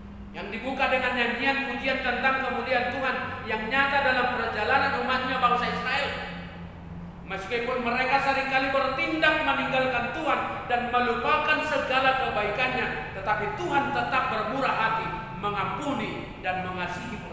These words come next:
mereka. Tuhan tidak membiarkan mereka menjalani persoalan hidup mereka yang begitu berat. Dan nats ini merupakan mazmur ucapan syukur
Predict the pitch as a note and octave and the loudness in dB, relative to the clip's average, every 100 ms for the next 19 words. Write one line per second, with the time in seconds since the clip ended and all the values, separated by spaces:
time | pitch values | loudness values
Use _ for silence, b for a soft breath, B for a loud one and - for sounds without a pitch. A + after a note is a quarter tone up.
0 | - F#3+ G3+ - - - - - - - | -8 -4 -2 -4 -8 -10 -12 -14 -14 -16
1 | - - - - - - - - - - | -16 -16 -16 -16 -16 -16 -16 -16 -18 -18
2 | - - - - F#3 A#3+ B3+ B3+ C4+ C4+ | -18 -18 -18 -14 0 4 4 4 4 4
3 | - - - - - - - G#3+ G#3+ A#3+ | 4 0 -4 -6 -10 -12 -8 -6 -2 4
4 | C4 B3+ A#3+ G#3+ G#3 A#3+ A#3 G#3 G3 G#3 | 4 6 2 2 2 2 0 -2 -2 -2
5 | G#3+ A#3 A#3 A#3 A#3 - - - - - | 0 2 0 -2 -4 -8 -10 -14 -16 -18
6 | - - - - - F3+ F3+ F3+ F#3 G#3 | -18 -20 -20 -20 -10 -8 -6 -6 2 4
7 | A3 G#3 - - - - - F#3 F3+ - | 6 4 2 -2 -6 -8 -10 -12 -10 -10
8 | D#3+ D#3 F3 E3 D#3+ D3 D#3 - - D3 | -10 -8 -6 -6 -6 -8 -8 -10 -12 -12
9 | D3 - - - - - - - - - | -10 -12 -12 -16 -18 -18 -18 -18 -18 -18
10 | - - - F3+ G3+ C4+ - C4 C4+ C4 | -20 -18 -10 -6 0 0 0 -2 0 0
11 | B3+ C4 C4+ B3+ B3+ B3+ B3+ B3+ A#3+ B3 | 2 2 2 2 2 0 -2 -4 -4 -4
12 | A#3+ A#3 - D#4 C4 A#3 G3 - - | -4 -4 -6 -8 -8 -6 -6 -8 -10